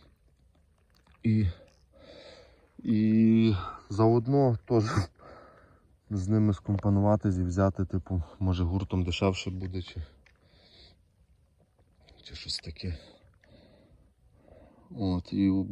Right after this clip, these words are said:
так що буду ще запускати товстолобика.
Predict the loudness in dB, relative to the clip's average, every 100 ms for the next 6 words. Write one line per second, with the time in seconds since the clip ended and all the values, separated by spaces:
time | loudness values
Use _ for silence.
0 | -6 -2 -2 0 2 4 4 4 2 0
1 | -10 -20 -20 -14 -4 -4 -4 -6 -2 -2
2 | -2 -6 -10 -2 2 2 2 0